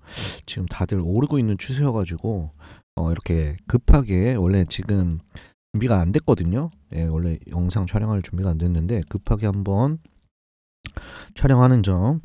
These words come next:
이 점 양해 바라겠습니다. 지금 보면은, 어, 요거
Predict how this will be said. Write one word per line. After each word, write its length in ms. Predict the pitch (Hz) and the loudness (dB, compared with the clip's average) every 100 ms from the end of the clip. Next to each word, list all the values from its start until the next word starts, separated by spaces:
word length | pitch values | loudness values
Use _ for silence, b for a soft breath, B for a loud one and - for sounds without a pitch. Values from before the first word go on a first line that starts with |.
| - | -8
이 100 | 92 | -6
점 220 | 87 82 | -2 0
양해 480 | 82 82 85 78 78 - - | 2 2 2 2 -2 -8 -6
바라겠습니다. 1200 | 82 80 80 - - 78 85 76 87 107 165 202 _ _ _ _ _ _ - B B | 0 0 0 -4 -10 -8 -8 -8 -4 -4 -4 -6 _ _ _ _ _ _ -14 B B
지금 220 | - 117 98 | -4 -2 0
보면은, 680 | 101 113 113 143 165 180 151 - | 0 4 6 6 6 2 -2 -4
어, 300 | 80 80 78 82 b b b _ 95 | -2 -2 -2 -6 b b b _ -2
요거 520 | 90 87 80 73 - | 0 0 -2 -6 -10